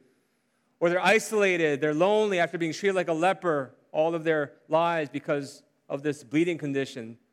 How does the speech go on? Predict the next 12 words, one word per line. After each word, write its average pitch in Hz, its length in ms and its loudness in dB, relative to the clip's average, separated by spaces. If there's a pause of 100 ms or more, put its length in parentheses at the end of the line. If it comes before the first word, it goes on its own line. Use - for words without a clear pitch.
(100)
they've 139 100 -8
been 139 80 -8
suffering 135 400 -6
from. 120 380 -10 (580)
Right? 143 120 -6
And 170 100 -4
it's 170 300 -6
to 185 100 0
this, 208 320 0 (720)
you 156 80 -6
know, 143 160 -2
helpless 233 920 0